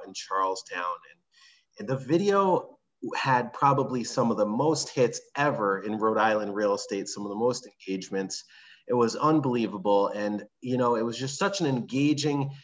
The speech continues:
uh, impactful video. And I, I really enjoy watching, uh, what you're doing and, and, and how you're looking to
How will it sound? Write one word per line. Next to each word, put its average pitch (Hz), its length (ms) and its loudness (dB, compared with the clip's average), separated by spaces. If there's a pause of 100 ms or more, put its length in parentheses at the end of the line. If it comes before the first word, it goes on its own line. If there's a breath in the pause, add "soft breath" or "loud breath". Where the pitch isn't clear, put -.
(320 loud breath)
uh, 110 160 0
impactful 131 1120 2
video. 110 340 2
And 107 80 2
I, 107 160 2
I 117 80 -4
really 151 600 -2 (100)
enjoy 123 520 -2
watching, 117 720 0 (400 soft breath)
uh, 104 200 2
what 135 380 4
you're 131 100 2
doing 113 640 0
and, 104 400 -4
and, 104 220 -2 (140)
and 107 120 -8
how 139 280 2
you're 135 160 2
looking 120 200 0
to 113 60 -6